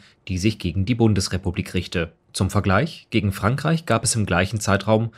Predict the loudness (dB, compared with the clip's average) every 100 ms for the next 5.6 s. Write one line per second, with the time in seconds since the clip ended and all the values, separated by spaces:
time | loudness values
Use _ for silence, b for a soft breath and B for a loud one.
0 | B -6 -4 2 2 2 -6 -10 -10 -14
1 | -14 _ _ _ B B B -2 2 4
2 | 6 6 6 6 2 0 0 0 0 0
3 | 0 -2 0 2 2 0 0 -2 -2 -2
4 | 0 0 0 0 2 -2 -2 -4 -4 -4
5 | -4 -2 -4 -4 -8